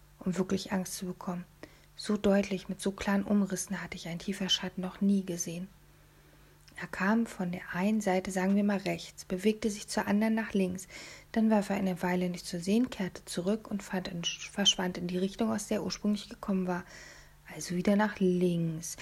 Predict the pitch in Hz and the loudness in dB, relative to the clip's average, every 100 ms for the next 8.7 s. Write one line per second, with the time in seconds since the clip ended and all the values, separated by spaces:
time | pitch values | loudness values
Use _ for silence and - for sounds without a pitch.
0 | - - - 302 202 190 185 165 170 - | -10 4 6 8 4 2 -2 -2 -4 -10
1 | - - - 220 - 262 247 - 196 190 | -20 -4 2 2 2 2 2 2 -2 -4
2 | 196 - - - 165 170 - - - - | -10 4 4 6 -4 -6 -10 -20 -20 -20
3 | - - 185 185 185 180 - 185 175 175 | -6 0 2 2 0 0 -2 -4 -2 -2
4 | 175 175 - 180 - - - - - - | -2 -6 -6 -8 -8 -14 -20 -20 -20 -18
5 | - 175 - - 175 - 208 202 185 - | -6 -4 -2 -2 -2 -2 -2 0 -2 0
6 | 180 175 175 240 226 196 - 180 175 180 | 0 2 4 6 6 4 -2 0 2 0
7 | 185 - - - - - - - - - | -2 -12 -20 -20 -20 -20 -20 -20 -20 -20
8 | - - - 196 185 185 - | -20 -20 -4 0 2 0 -2